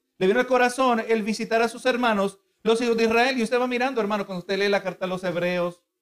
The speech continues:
usted lee, sigue leyendo este libro de Hechos, vamos mirando que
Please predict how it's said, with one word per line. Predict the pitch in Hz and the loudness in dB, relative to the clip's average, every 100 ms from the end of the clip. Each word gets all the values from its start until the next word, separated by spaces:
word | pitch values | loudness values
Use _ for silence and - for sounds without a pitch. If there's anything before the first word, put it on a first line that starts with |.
| _ _ _ | _ _ _
usted | - 185 | -4 0
lee, | 190 185 185 | 2 2 0
sigue | 202 180 | -2 0
leyendo | 180 190 185 | 2 2 0
este | 175 185 | -2 -4
libro | 180 180 | -2 -2
de | 175 180 | 0 -2
Hechos, | 185 175 160 _ _ | -2 -8 -12 _ _
vamos | 180 214 | -2 0
mirando | 247 233 233 233 226 | 0 2 2 0 0
que | 214 196 - | 0 -2 -6